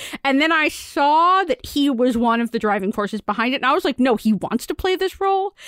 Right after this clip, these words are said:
And it made me really sort of, like, look twice at him. Um, and, and the part he's playing and how this show plans to play out, because there's a season two coming.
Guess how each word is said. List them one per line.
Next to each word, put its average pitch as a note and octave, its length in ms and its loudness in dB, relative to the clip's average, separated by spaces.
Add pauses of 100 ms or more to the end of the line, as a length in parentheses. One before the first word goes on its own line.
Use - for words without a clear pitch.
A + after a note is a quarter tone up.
(300)
And D#4 160 2
it E4 120 -2
made D4+ 280 0
me E4 140 2
really A#3+ 380 0
sort B3+ 180 -2
of, A#3 180 0
like, G#3 240 0
look G3+ 300 0
twice - 400 -4
at - 80 -10
him. - 300 -10 (320)
Um, G3 520 0
and, G#3 480 0
and A#3+ 460 2
the F#3+ 240 -2
part A#3 300 0
he's A3+ 180 -4
playing A3 460 0
and F3 100 -6
how A3 380 2
this G#3+ 160 -2
show A3 520 0 (240)
plans F4+ 300 0
to - 100 -6
play C4+ 280 -2
out, G4+ 260 0
because F4 540 0
there's F4+ 320 0
a - 20 -4
season E4 360 0
two F4 120 0
coming. - 380 -10